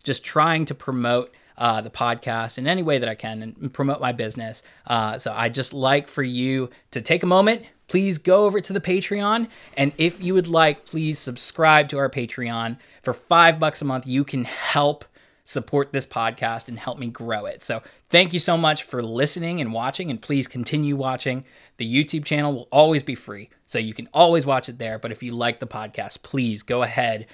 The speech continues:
and help us out. Go ahead and, uh, subscribe and just give some money so we can grow this podcast. Now, today,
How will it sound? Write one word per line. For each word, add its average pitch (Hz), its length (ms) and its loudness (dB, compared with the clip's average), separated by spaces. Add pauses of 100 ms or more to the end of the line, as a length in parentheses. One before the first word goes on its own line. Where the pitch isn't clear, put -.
(180)
and 117 240 -4
help 135 300 -2
us 123 100 -2
out. 117 320 -4 (220)
Go 120 100 2
ahead 120 240 2
and, 110 300 -6
uh, 110 560 -2
subscribe 131 560 -2
and 113 160 -6
just 117 240 -8 (280)
give 135 200 0
some 151 160 -4
money 147 260 -4
so 120 160 -4
we 117 120 -6
can 127 200 -2 (120)
grow 135 260 0
this - 160 -10
podcast. - 540 -12 (460)
Now, 135 200 6
today, 151 580 8